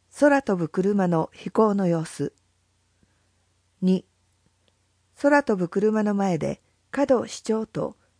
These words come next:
株式会社パソナグループ、一般社団法人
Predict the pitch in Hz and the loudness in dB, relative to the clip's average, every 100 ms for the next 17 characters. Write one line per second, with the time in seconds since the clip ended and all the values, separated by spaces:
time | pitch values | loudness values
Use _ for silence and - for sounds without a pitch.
0 | _ - 247 294 - 277 269 254 - 151 | _ -6 -4 -4 -6 -6 -2 -2 -2 -2
1 | 151 _ _ - 208 - 269 254 240 220 | -2 _ _ -10 -8 -4 -4 -2 -2 0
2 | 165 _ 147 - _ _ _ _ _ - | -2 _ -8 -8 _ _ _ _ _ -8
3 | 220 - 269 254 294 - 247 269 285 254 | -8 -2 -2 -2 -8 -4 0 0 -2 0
4 | 254 202 160 143 | 0 0 -4 -8